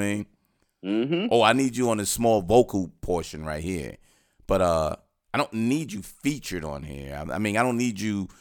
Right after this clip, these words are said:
Speaker 1: you know, a verse. I just need you as a spot on here.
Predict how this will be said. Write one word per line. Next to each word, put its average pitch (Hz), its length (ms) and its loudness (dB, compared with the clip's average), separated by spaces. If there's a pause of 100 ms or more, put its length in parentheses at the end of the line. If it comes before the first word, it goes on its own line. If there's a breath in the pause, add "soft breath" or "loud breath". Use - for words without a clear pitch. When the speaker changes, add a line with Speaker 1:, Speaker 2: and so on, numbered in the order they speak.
(180 soft breath)
Speaker 1:
you 98 140 -2
know, 82 340 -2
a 90 80 -4
verse. 85 540 0
I 98 80 -2
just 104 240 -6
need 101 240 -4
you 98 240 -4
as 85 220 -4
a 80 260 -6 (100)
spot - 460 -2
on 73 180 -4
here. - 200 -10